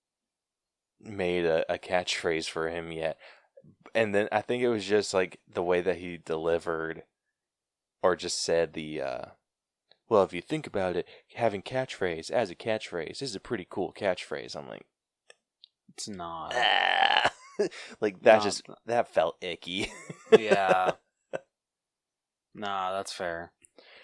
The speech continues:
Speaker 1: Yeah, so it was shit like that that I'm just like, "Ugh."
Speaker 2: I know, um, this was in the trailer, but still made me laugh. The part where, um, guy blows that guy away,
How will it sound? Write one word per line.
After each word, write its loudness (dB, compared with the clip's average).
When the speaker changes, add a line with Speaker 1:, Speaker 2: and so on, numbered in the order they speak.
Speaker 1:
Yeah, -6
so 4
it 6
was -2
shit -2
like -4
that 0
that -8
I'm -12
just -12
like, -16
"Ugh." -10
Speaker 2:
I -2
know, 0
um, -2
this -4
was -6
in -12
the -14
trailer, -6
but -10
still 0
made -6
me -10
laugh. -4
The -12
part -4
where, -8
um, -4
guy 2
blows -4
that -6
guy -4
away, -6